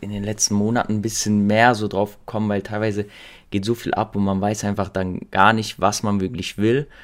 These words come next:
Und grad auch mit den Routinen finde ich gut. Und ich merk's auch bei mir morgens selber, es gibt einfach so viel Kraft, morgens sich Zeit für sich selbst zu nehmen, weil wenn ich jetzt jeden Morgen aufstehen würde und halt einfach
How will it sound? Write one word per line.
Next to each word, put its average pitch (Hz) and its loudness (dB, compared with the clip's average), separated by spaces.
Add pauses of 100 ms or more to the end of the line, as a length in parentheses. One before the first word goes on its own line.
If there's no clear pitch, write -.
(260)
Und 95 -6
grad 113 -2
auch 110 -2
mit 104 0
den 98 0
Routinen 127 -4
finde 123 -2
ich - -8
gut. 120 -2
Und 104 2
ich 101 -4
merk's 131 4
auch 143 2
bei 107 4
mir 131 4
morgens 120 4
selber, 107 0
es 107 -4
gibt - -10
einfach 92 -4
so 113 -6
viel 113 -4 (440)
Kraft, - 2 (220)
morgens 120 2
sich 104 -2
Zeit 107 2
für 107 -4
sich 92 -4
selbst 104 4
zu - -2
nehmen, 104 2
weil 98 2 (140)
wenn 104 2
ich 104 -2
jetzt - -4 (300)
jeden 143 4
Morgen 127 6
aufstehen 110 4
würde 104 4
und 98 0
halt - 0
einfach 123 -2